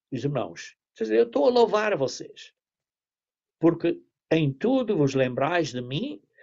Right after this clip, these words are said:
e retendes os meus preceitos como vos entreguei." Ele está a honrar a eles, a louvar a eles, mas de uma maneira, olhando de uma maneira, ele está-os a desafiar,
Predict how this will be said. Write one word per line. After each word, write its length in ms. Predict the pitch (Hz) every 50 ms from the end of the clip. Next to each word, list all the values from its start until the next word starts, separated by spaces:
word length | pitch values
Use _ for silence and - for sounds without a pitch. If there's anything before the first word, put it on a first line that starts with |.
| - _ -
e 140 | 170 151 147
retendes 720 | 135 131 131 120 - _ - 185 208 226 226 220 180 127
os 120 | 120 113 117
meus 260 | 131 160 180 160 -
preceitos 880 | - - 107 104 - - - 170 160 185 196 - - - - 156 - -
como 340 | - - 151 131 127 117
vos 460 | 101 120 120 120 117 117 - - - _ _ _ -
entreguei." 600 | 120 110 104 - 107 101 98 98 - - - _ _ _ _ _ - - - _ _ _ -
Ele 220 | 165 202 220 220
está 480 | 214 - - 196 185 185 185 - - - 262 320 - _ _ _ _ _ _ _ _ _ _ _ _ _ _ _ _ _ _ _ -
a 140 | - 104 98
honrar 540 | 110 117 110 104 104 110 110 113 123 147
a 80 | 180 202
eles, 400 | 185 180 190 214 247 233 - -
a 60 | 120
louvar 440 | 101 104 104 104 98 113 120 131 135
a 80 | 151 156
eles, 520 | 135 131 151 202 254 294 269 - - - _ _ _ _ _ -
mas 380 | 208 233 247 233 202 160 -
de 60 | 175
uma 120 | 175 170 160
maneira, 560 | 147 151 147 147 151 156 160 165 175 - - _ _ _ _ _ _ _ _ _ _ _ - - - - - - - - - - -
olhando 400 | 147 139 123 120 139 143 143 139
de 40 | 139
uma 120 | 147 147 135
maneira, 220 | 131 143 180 226
ele 80 | 208 -
está-os 400 | - 202 208 214 208 202 - -
a 100 | 214 202
desafiar, 960 | 143 131 123 - - 208 214 208 - - - 165 214 233 220 165 - - -